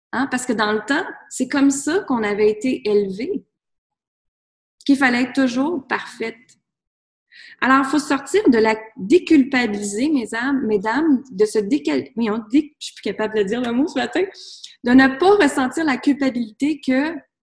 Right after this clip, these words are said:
que t'es pas belle, que ça marche pas, que tout doit pas être parfait, que ta maison est pas propre, que tes enfants ont mal mangé, que t'es... Voyons, vous comprenez ?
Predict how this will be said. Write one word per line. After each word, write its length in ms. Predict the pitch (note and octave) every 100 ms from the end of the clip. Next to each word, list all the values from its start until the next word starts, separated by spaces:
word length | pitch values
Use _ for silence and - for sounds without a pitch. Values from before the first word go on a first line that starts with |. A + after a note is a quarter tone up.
| _ _ _ _ _ _
que 60 | -
t'es 180 | G#3 G#3
pas 160 | G#3
belle, 500 | F#3+ G#3+ B3+ D#4 D#4
que 80 | B3 G3+
ça 100 | G#3
marche 340 | F#3 F#3 - -
pas, 340 | C#4+ D4 D#4+
que 100 | D4
tout 160 | G#3 A#3
doit 220 | G3+ G#3+
pas 180 | G#3+ A3
être 120 | A3
parfait, 500 | G3+ - - C#4+ D4+
que 80 | C4
ta 160 | A#3
maison 420 | A3 G#3 G3+ A3 A3+
est 140 | G#3+
pas 100 | G3+
propre, 400 | - - C#4 -
que 60 | A#3
tes 240 | G#3 G#3+
enfants 320 | G#3 G3+ A3+
ont 60 | A3
mal 180 | G#3 G#3+
mangé, 560 | G#3 G#3 G#3 A#3 D4
que 80 | D4
t'es... 160 | A3 A3 _ _ _
Voyons, 560 | G3+ C#4+ E4 E4 E4+ D4+ - _ _ _ _ _ _ _ _ _ _
vous 60 | G3
comprenez ? 680 | B3+ C4 C4 C4 C#4+ F#4 G#4